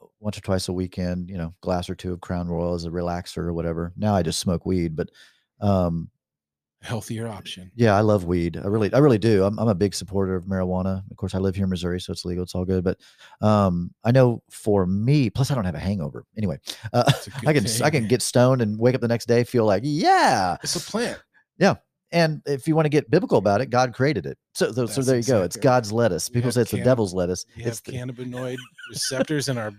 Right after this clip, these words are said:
Speaker 2: bodies.
Speaker 1: We, yeah, literally, like, our
Speaker 2: Look at
Speaker 1: bodies are
Speaker 2: that.
Speaker 1: designed. Yeah, it's fascinating. I love that. W-, that's another podcast we need to do.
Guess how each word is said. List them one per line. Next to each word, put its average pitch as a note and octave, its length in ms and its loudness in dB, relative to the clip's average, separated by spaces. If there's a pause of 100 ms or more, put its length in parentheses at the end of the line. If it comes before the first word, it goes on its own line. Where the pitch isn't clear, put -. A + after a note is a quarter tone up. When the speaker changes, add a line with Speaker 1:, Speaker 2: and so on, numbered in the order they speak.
(160)
Speaker 2:
bodies. B2+ 760 -10
Speaker 1:
We, F#3 180 4
yeah, F#3+ 180 4
literally, F#3+ 320 8
like, B2 200 4
our E3+ 120 4
Speaker 2:
Look - 20 -6
at F3 60 -10
Speaker 1:
bodies D#3+ 400 -2
are C3 160 0
Speaker 2:
that. B2 80 -4
Speaker 1:
designed. C3 760 0 (360)
Yeah, C#3+ 180 2
it's A#2+ 160 0
fascinating. A2 640 2
I A#2 80 2
love B2+ 280 2
that. A#2 100 0
W-, C3 160 -4
that's D#3 200 0
another C3 220 2
podcast G2 420 0
we G2+ 60 0
need G2+ 120 0
to F#2+ 60 -2
do. E2+ 240 -2